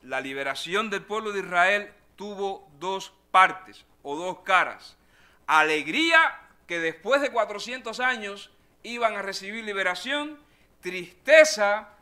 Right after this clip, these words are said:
para aquellos que los tenían esclavizados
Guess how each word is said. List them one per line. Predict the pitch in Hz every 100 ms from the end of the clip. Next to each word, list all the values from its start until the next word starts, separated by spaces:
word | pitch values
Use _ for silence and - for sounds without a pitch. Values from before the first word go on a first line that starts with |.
| -
para | 175 175
aquellos | 170 - 240 254 202 190 185 - _ _
que | 185 180
los | 175 175
tenían | 170 170 240 226 220 175
esclavizados | 180 - _ 175 170 170 - 220 233 214 190 -